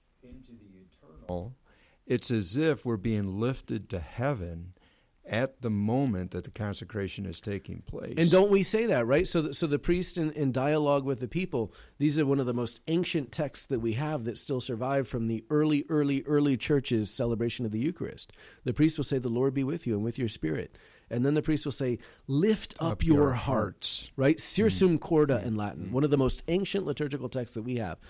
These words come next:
Speaker 2: Sursum corda, and the proper translation of the response is not, "We lift them up to the Lord," which is still a bad translation that we have.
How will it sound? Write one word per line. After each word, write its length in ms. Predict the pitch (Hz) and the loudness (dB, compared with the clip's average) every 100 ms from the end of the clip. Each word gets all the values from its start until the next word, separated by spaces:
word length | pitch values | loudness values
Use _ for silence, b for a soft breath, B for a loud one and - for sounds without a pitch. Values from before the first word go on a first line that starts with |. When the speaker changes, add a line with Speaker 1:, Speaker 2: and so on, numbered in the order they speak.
| B - | B -12
Speaker 2:
Sursum 500 | - 220 220 208 185 | 0 2 4 2 2
corda, 320 | 185 139 98 | 2 2 2
and 120 | 127 | -2
the 60 | 123 | -2
proper 320 | - 226 208 | -4 -4 -2
translation 600 | - 175 139 139 131 143 | 0 0 2 0 -2 -4
of 100 | 123 | -4
the 80 | 127 | -2
response 580 | 123 - 120 117 117 - b b | -2 -2 -4 -2 -4 -10 b b
is 220 | - 113 | -4 -2
not, 280 | 117 165 185 | 0 0 -2
"We 120 | 139 | -2
lift 240 | 123 127 - | 0 0 0
them 100 | 113 | -2
up 120 | 110 | -4
to 100 | 113 | -8
the 80 | 98 | -10
Lord," 320 | 87 - - _ b b b b b b - | -10 -14 -20 _ b b b b b b -4
which 180 | 127 139 | -2 0
is 240 | 123 104 | 0 -2
still 240 | - 151 | 0 2
a 60 | 127 | 2
bad 220 | 123 120 | 0 -2
translation 560 | 131 120 104 113 98 107 | -2 -2 -2 -4 -4 -6
that 80 | 104 | -4
we 100 | 98 | -4
have. 320 | 95 69 | -6 -8